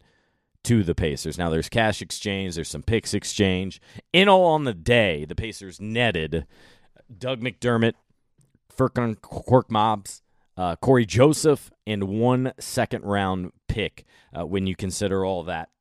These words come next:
Um, obviously, the first deal initially was three, or a couple, uh, rather, second-round picks, and they i-, include one. And I, I won't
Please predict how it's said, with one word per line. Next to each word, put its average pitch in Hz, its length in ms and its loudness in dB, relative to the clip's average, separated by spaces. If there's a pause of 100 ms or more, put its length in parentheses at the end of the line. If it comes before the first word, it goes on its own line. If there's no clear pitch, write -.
Um, 87 260 -2
obviously, 107 380 0
the 90 100 -2
first 120 320 -2
deal 110 260 0
initially 101 460 -2
was 82 220 -4
three, 110 360 -4 (220)
or 90 180 -8
a 92 60 -12
couple, 110 400 -2 (300)
uh, 85 200 -6
rather, 90 300 -2
second-round 92 640 -2
picks, 127 360 0
and 90 120 -10
they 82 260 -12 (360)
i-, 80 160 -18
include 123 480 -8
one. 117 540 -4
And 78 200 -12 (380)
I, 151 140 6
I 120 200 0
won't 131 260 2